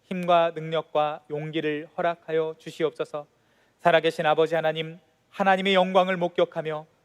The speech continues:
또 그 영광을 발견하며 또 세상으로 나아가 그 복된 소식을 증거하는 저희들의 삶이 되어질 수 있도록 주님 도와주시옵소서. 오늘도 말씀 들을 때 또 간구하는 모든 자리에 또 고개 숙인 모든 자리에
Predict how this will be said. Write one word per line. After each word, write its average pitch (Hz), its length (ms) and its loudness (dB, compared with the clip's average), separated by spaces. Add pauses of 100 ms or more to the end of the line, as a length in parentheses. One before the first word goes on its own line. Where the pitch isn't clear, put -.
(120)
또 151 140 0
그 151 300 -2
영광을 180 440 2
발견하며 170 680 -2 (220)
또 165 80 -4
세상으로 202 540 2
나아가 175 560 2 (220)
그 165 180 -2
복된 185 440 0
소식을 185 400 -2
증거하는 170 680 -4 (280)
저희들의 147 400 -2
삶이 196 380 0
되어질 180 300 0
수 180 120 -6
있도록 165 680 -2
주님 156 380 -6
도와주시옵소서. 143 1000 -6 (360)
오늘도 160 300 4
말씀 160 360 0
들을 160 260 -4
때 165 440 2 (100)
또 170 80 0
간구하는 180 560 2
모든 202 320 4
자리에 160 460 -2 (260)
또 156 80 0
고개 175 240 2
숙인 185 300 -2
모든 202 340 4
자리에 170 420 0